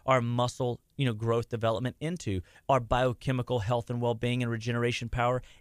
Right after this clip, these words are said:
into. And so we have to have a mineral, a strong mineral base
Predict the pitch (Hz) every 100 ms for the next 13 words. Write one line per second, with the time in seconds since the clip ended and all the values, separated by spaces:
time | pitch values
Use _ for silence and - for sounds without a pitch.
0 | - 185 196 170 - 73 - _ _ _
1 | - 143 - 147 135 110 147 165 - 170
2 | 127 117 123 131 120 113 113 - 113 -
3 | - 127 117 117 110 107 104 98 120 101